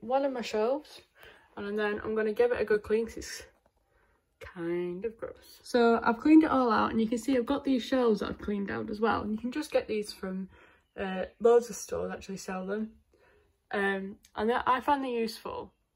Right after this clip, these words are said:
So now that you've finished cleaning it, it's time when you put it all back, it's a good time to check your dates and check any products that you just simply don't use. They're just taking up room. So I'm all finished with the bottom cupboard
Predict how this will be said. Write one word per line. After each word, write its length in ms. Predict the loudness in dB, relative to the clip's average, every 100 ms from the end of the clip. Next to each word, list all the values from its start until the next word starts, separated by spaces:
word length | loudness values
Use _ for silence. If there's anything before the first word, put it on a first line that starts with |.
| -4
So 340 | 4 4 4
now 220 | 2 4 4
that 140 | 2
you've 180 | -2 0
finished 300 | 2 2 0
cleaning 360 | -4 -2 -2 0
it, 180 | -2 -6
it's 100 | -6
time 140 | -4
when 160 | -4 -4
you 60 |
put 160 | -4 -2
it 80 | -2
all 160 | -2
back, 340 | -2 -4 -6 -10
it's 160 | -10 -10
a 20 |
good 320 | 2 4 4
time 480 | 0 -4 -2 -4 -6 -12
to 100 | -12
check 300 | -6 -6 -4
your 100 | -4
dates 380 | -2 -4 -6
and 80 | -10
check 220 | -8 -8 -6
any 160 | -4
products 320 | -2 0 -2 -4
that 80 |
you 60 | -4
just 280 | 2 2 2
simply 300 | -4 -2 -2
don't 300 | -2 -2 -4
use. 260 | -6 -4
They're 140 | 4 6
just 160 | 6
taking 320 | 4 0 0 -4
up 120 | -4
room. 280 | -8 -10 -12 _ _ _ _ _
So 160 | _ -6
I'm 140 | -4
all 180 | -4 -4
finished 260 | -6 -8 -6
with 120 | -8
the 20 |
bottom 240 | -6 -8 -10
cupboard 300 | -8 -8